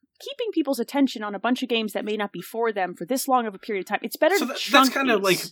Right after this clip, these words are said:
Speaker 2: my point. Let me ask you this. What do you think the goal of this was?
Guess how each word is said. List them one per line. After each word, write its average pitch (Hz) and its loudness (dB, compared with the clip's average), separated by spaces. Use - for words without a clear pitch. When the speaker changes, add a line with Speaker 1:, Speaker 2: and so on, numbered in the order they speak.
Speaker 2:
my 180 2
point. 147 -4
Let 185 2
me 220 2
ask - -2
you 131 -2
this. 110 -8
What 127 0
do 302 -6
you 277 -4
think 196 -4
the 135 -2
goal 123 -2
of 101 -12
this - -12
was? - -16